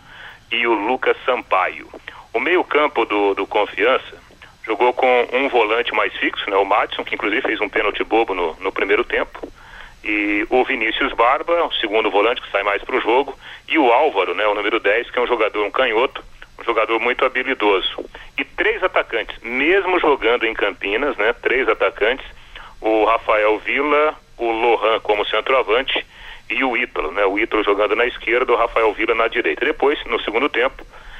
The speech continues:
entraram outros jogadores, inclusive Neto Berola, Williams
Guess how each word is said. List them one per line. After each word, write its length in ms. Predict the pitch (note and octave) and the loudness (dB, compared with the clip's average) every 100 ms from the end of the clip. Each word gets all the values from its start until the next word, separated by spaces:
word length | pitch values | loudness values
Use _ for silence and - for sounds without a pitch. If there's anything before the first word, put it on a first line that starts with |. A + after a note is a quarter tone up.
| - - | -16 -6
entraram 500 | G#2+ G#2 G#2+ G#2+ G#2+ | -4 0 2 2 2
outros 260 | G2 G2+ G2 | 0 2 2
jogadores, 400 | C#3 C#3 A2 A#2+ | 2 2 0 -4
inclusive 400 | A2 G#2+ G#2+ G#2+ | -6 -4 -4 -2
Neto 280 | G#2 - | -2 -2
Berola, 580 | A2 G#2+ F#2+ G#2+ A2+ F#2 | 0 2 4 4 4 2
Williams 580 | E2 E2+ A2+ G2+ F2+ | 0 -2 -4 -4 -6